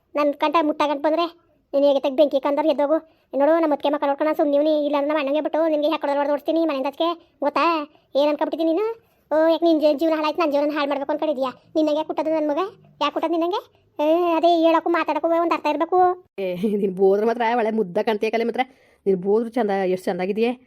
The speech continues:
Speaker 2: ಆ, ಮಾಡ್ಕೊಂಡಿವಲ್ಲ ನೋಡು ನಿನ್ನಂತ ಚೆಲುವೆಯ. ನಿಮ್ಮ ಅಣ್ಣಂಗೆ ಕೇಳ್ದೆ ಮದುವೆ ಮಾಡ್ಕೊಡಿ ಬಾಬಾ ಅಂತ. ಹ್ಮ್, ನನಗ್ ಮಾಡಿಲ್ಲ. ಅಲ್ಲಿಗ್ ಮಾಡ್ಬಿಟ್ರು. ಈಗ ನೋಡು ನಿನ್ ಗಂಡ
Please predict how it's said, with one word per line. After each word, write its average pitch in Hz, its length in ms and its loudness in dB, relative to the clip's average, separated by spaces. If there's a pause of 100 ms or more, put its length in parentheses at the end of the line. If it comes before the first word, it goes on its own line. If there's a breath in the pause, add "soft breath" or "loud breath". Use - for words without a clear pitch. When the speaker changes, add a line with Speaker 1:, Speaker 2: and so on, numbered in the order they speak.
(280 soft breath)
Speaker 2:
ಆ, 202 60 -4
ಮಾಡ್ಕೊಂಡಿವಲ್ಲ 196 600 -2
ನೋಡು 226 160 -2
ನಿನ್ನಂತ 208 480 -4
ಚೆಲುವೆಯ. 208 340 -2 (440)
ನಿಮ್ಮ 185 140 -4
ಅಣ್ಣಂಗೆ 185 200 -4
ಕೇಳ್ದೆ 214 400 0
ಮದುವೆ 190 160 -4
ಮಾಡ್ಕೊಡಿ 190 260 -4
ಬಾಬಾ 208 160 -4
ಅಂತ. 214 140 -6 (560 soft breath)
ಹ್ಮ್, 165 420 -8
ನನಗ್ 175 220 -6
ಮಾಡಿಲ್ಲ. 196 220 0 (420)
ಅಲ್ಲಿಗ್ 196 200 -2
ಮಾಡ್ಬಿಟ್ರು. 202 380 0
ಈಗ 214 140 0
ನೋಡು 208 120 0
ನಿನ್ 220 120 0
ಗಂಡ 202 160 -2